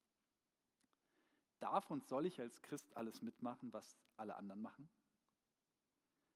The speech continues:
Verpasse ich in meiner Karriere vielleicht wichtige Chancen, wenn ich ganz offen sage, „Hey, ich lebe mit Jesus“?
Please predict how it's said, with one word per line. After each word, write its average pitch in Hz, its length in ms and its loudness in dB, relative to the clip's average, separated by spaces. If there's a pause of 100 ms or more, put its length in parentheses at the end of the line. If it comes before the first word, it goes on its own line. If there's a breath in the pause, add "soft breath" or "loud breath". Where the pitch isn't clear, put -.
Verpasse 160 400 2
ich - 80 -2
in 135 80 4
meiner 120 220 4
Karriere 190 420 2
vielleicht 135 340 0
wichtige 160 380 0
Chancen, 170 480 2
wenn 123 120 4
ich 123 120 -2
ganz 196 340 0
offen 175 320 4
sage, 143 300 4
„Hey, 151 260 0
ich - 280 -10
lebe 143 240 4
mit 123 160 0
Jesus“? 147 480 -2